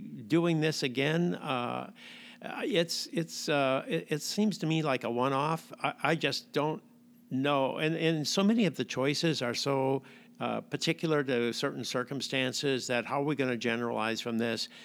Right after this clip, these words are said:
Uh, I, I find the whole X Q project very,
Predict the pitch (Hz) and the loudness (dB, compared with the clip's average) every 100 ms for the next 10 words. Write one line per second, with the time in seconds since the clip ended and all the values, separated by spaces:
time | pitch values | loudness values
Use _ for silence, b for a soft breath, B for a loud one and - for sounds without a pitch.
0 | B B B - - 50 - 151 185 170 | B B B -12 -10 -10 -2 2 2 0
1 | - 165 170 143 143 120 107 139 131 117 | -2 -2 0 0 2 0 -2 -2 -2 -6
2 | 117 - - 120 - 117 113 104 113 - | -8 -6 -2 -4 -2 0 0 2 0 -2
3 | - 117 123 120 120 120 | -10 -2 0 2 2 0